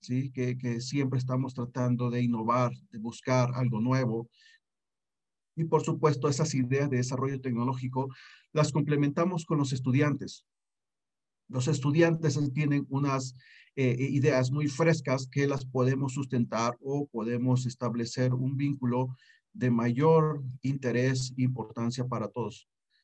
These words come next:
Todos tenemos que aportar en un equipo, ¿sí? Entonces, eso tiene que ver mucho con estas habilidades.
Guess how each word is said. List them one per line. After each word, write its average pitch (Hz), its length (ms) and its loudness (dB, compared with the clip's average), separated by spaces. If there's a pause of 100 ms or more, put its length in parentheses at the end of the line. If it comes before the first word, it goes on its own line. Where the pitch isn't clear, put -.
(180)
Todos 151 380 4
tenemos 123 420 2
que - 80 -2
aportar 117 420 -4
en 113 100 0
un 110 180 -2
equipo, 120 420 -8 (300)
¿sí? 131 280 -4 (380)
Entonces, 127 560 -2 (380)
eso 160 460 -2
tiene 131 260 0
que 127 120 0
ver 127 320 -4 (180)
mucho 151 500 -2
con 127 260 2
estas 127 320 -2
habilidades. 143 640 -2